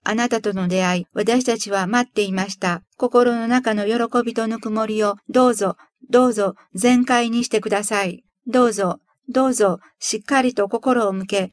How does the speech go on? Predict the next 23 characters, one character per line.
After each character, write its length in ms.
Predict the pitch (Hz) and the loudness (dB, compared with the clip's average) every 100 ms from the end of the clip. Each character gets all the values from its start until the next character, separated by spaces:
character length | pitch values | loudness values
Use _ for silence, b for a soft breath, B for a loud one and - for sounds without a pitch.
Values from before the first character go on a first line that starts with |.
| - | -6
私 320 | 233 240 277 | -2 0 0
た 120 | 254 | 0
ち 140 | 240 - | -2 -4
の 140 | 196 | -4
喜 360 | 220 247 240 247 | 0 0 0 -2
び 100 | 240 | -2
と 140 | 233 | -4
ぬ 120 | 226 | -4
く 100 | 226 | -4
も 160 | 220 226 | -4 -2
り 160 | 220 220 | 0 -2
を 80 | |
心 420 | 214 - 285 254 226 | -2 -6 0 0 2
か 120 | 226 | 0
ら 120 | 208 | -2
発 280 | 208 226 226 | -2 -4 -2
信 200 | - 214 | -4 -4
し 60 | 214 | -4
て 100 | 208 | -4
く 80 | |
だ 140 | 208 202 | -4 -6
さ 220 | 220 202 | -2 -2
い。 140 | 170 | -2